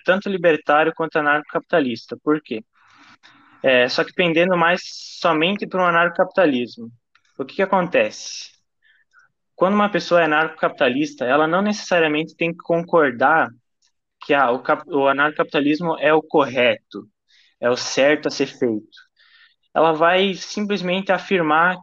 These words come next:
que esse modelo é, é o modelo que deve ser, deve ser no sentido eficientista mesmo, assim, que ele deve ser perseguido porque ele é o melhor. Nesse sentido, eu me considero muito mais um anarcocapitalista do que um libertário,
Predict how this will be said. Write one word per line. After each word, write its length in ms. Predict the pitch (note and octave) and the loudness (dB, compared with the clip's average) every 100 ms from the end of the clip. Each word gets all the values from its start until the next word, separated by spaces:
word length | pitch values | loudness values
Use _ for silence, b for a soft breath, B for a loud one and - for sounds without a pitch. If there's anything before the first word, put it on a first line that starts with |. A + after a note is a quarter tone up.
| - | -8
que 100 | - | -8
esse 160 | - | -4
modelo 560 | F3 E3 C#3+ E3 F#3 E3+ - | 0 0 4 2 2 -2 0
é, 460 | E3 F3 F3 F3 E3+ _ _ _ _ _ _ | 2 2 2 -2 -6 _ _ _ _ _ _
é 80 | - | -2
o 40 | F3 | 0
modelo 340 | F#3+ F#3+ A3 | 2 2 0
que 140 | A3 | -2
deve 460 | F#3 D#3 F#3 G#3 G#3 | -8 2 2 2 -4
ser, 420 | - - F3+ F3+ C3 | -12 -4 -4 -4 -2
deve 300 | D3 E3+ E3+ | 0 0 -2
ser 180 | - | -4
no 100 | F3 | -4
sentido 420 | F3 E3 D#3 E3+ D#3 | -4 -6 -8 -2 -2
eficientista 1000 | D3+ D3+ - C#3+ C3+ - D#3 G3+ - | -2 -8 -6 -6 -6 -8 -6 -6 -4
mesmo, 280 | C3 C#3+ D3+ | -2 0 -2
assim, 300 | B2+ - F3 G#3 _ b b b b b _ - | -6 -4 -4 -4 _ b b b b b _ -2
que 80 | A3+ | 2
ele 120 | A#3+ | 2
deve 400 | F3 F#3 G#3+ A3 | 4 4 4 0
ser 180 | - G3 | -4 -4
perseguido 540 | G3 G3 F#3+ F3 F#3 | -4 -4 -6 -4 -4
porque 240 | F3+ F3 | -8 -4
ele 120 | F3+ E3+ | 2 2
é 180 | E3 F3+ | 2 0
o 120 | F3 | 0
melhor. 380 | F3+ F3+ G2+ - _ _ _ _ _ _ _ _ _ _ _ _ _ _ _ - | 0 2 0 -2 _ _ _ _ _ _ _ _ _ _ _ _ _ _ _ 0
Nesse 240 | D3+ F#3+ | 0 0
sentido, 520 | - F3 - F#3+ E3 | -2 -2 0 -2 2
eu 120 | D3 D#3 | 2 2
me 80 | |
considero 500 | D#3 E3 - D#3+ E3 | 0 -4 0 0 2
muito 260 | E3 F3+ G3+ | 0 -4 -2
mais 200 | F#3 E3+ | -2 -2
um 80 | E3 | -4
anarcocapitalista 1080 | D3 D3 - - G3 - E3 C3+ D#3 - E3+ | 0 0 0 -2 -4 0 -2 0 -4 -6 -10
do 140 | D#3 | -10
que 220 | - D#3 | -4 -2
um 100 | D#3 | 0
libertário, 800 | D3 D#3 F#3 F#3 - B2+ A2+ G#2 | 0 0 0 -2 -2 2 2 -2